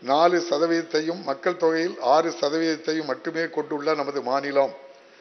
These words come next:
இந்தியாவின் பொருளாதாரத்தில் ஒன்பது சதவீதத்திற்கும் அதிகமான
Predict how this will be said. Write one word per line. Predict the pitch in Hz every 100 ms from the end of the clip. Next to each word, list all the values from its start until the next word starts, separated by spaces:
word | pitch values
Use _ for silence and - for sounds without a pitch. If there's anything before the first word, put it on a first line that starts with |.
| - - - - -
இந்தியாவின் | 127 160 185 190 175 190 180
பொருளாதாரத்தில் | 156 170 175 170 165 147 - 175 - -
ஒன்பது | 143 165 180 165
சதவீதத்திற்கும் | 151 165 175 170 165 180
அதிகமான | 160 156 160 160 170